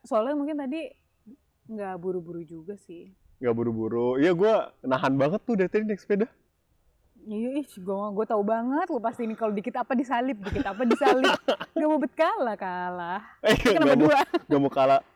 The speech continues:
Speaker 2: Eh, nggak, nggak mau bet, nggak mau gitu.
Speaker 1: Oh iya, nggak
Speaker 2: Nggak
Speaker 1: mau
Speaker 2: mau.
Speaker 1: bet kalah, nggak mau.
Speaker 2: <laughs>
Speaker 1: Eh, kata gua mah.
Speaker 2: Kemarin ada yang gua lagi kerja dengerin R J lima, anjing. Itu
Speaker 1: Kalau kata gua mah ya, Bang, ya.
Speaker 2: Ya, Bang, ya.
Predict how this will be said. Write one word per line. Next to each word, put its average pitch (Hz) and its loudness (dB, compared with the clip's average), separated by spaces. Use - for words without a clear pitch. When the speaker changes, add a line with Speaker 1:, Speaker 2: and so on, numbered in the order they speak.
Speaker 2:
Eh, 131 -6
nggak, 123 -4
nggak 131 2
mau 156 4
bet, 185 2
nggak 135 4
mau 123 6
gitu. 131 -2
Speaker 1:
Oh 175 2
iya, 233 0
nggak - -20
Speaker 2:
Nggak 240 6
Speaker 1:
mau 165 6
Speaker 2:
mau. - 4
Speaker 1:
bet 254 -2
kalah, 330 4
nggak 226 4
mau. 208 -2
Speaker 2:
<laughs> - -8
Speaker 1:
Eh, 330 -6
kata 196 0
gua 185 -2
mah. 185 -10
Speaker 2:
Kemarin 131 0
ada 143 0
yang 147 2
gua 117 0
lagi 113 0
kerja 110 -6
dengerin 120 -4
R 120 -4
J 113 0
lima, 117 -2
anjing. 117 -8
Itu 175 -2
Speaker 1:
Kalau 294 2
kata 262 2
gua 240 4
mah 285 4
ya, 269 4
Bang, 247 2
ya. 220 2
Speaker 2:
Ya, 147 6
Bang, 160 6
ya. 127 6